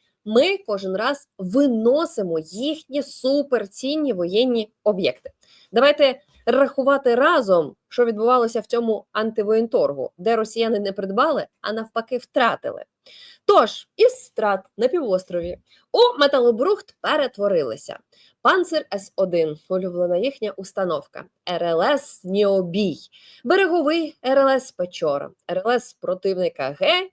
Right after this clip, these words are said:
і навіть винищувач Су тридцять на аеродромі в Саках. До речі, це досить такі скромні підрахунки, а все через те, що кожен раз потрібна ще і ще додаткова верифікація, ну, щоб точно бути переконаним, що ці об'єкти знищені.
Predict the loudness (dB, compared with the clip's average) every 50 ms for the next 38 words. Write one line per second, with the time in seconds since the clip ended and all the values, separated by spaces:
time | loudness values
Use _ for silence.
0 | _ _ _ -8 -6 -4 0 2 2 2 2 0 -2 -6 -4 0 2 2 4 4
1 | 4 2 2 0 -4 -6 -4 -2 -2 -2 -4 -6 -12 -18 -10 -4 -2 0 0 0
2 | 0 -4 -6 -2 0 0 0 0 0 -4 -6 -8 _ _ _ _ _ _ 0 2
3 | 2 2 2 0 0 2 2 2 2 2 2 -2 -2 -4 -6 -8 -8 -10 -16 -20
4 | _ _ _ -20 -20 -20 -20 -4 2 2 4 4 4 0 -2 -4 -4 -4 -2 -2
5 | -2 -2 -4 -6 -6 -6 -6 -4 -2 -2 -4 -4 _ -20 -20 -12 -4 0 0 0
6 | 0 0 -4 -4 -6 -8 -6 -4 -4 -4 -4 -2 -4 -4 -4 -4 -8 -10 -10 -10
7 | -12 -12 -4 0 0 0 0 -2 -6 -6 -6 -6 -4 -4 -4 -4 -4 -6 -8 -8
8 | -6 -6 -6 -6 -4 -2 -2 -2 -2 -4 -8 -16 -12 -8 -6 -4 -4 -4 -6 -6
9 | -6 -4 -2 -2 -2 -2 -4 -6 -6 -4 -4 -6 -6 -4 -2 0 0 0 0 -4
10 | _ _ _ _ 2 4 4 4 4 2 -2 -2 -2 -4 -4 -4 -2 -2 -2 -2
11 | 0 0 -2 -2 -4 _ _ _ 4 6 6 6 6 2 -8 -8 -6 -6 -8 -10
12 | -10 -10 -10 -12 -8 -4 -2 0 0 0 0 -2 -4 -6 _ _ _ _ -10 -6
13 | -4 -4 -4 -2 2 2 2 2 2 0 -2 -6 -6 -6 _ -10 -10 -6 -4 -2
14 | -2 -2 -2 -4 -8 -10 -10 -10 -10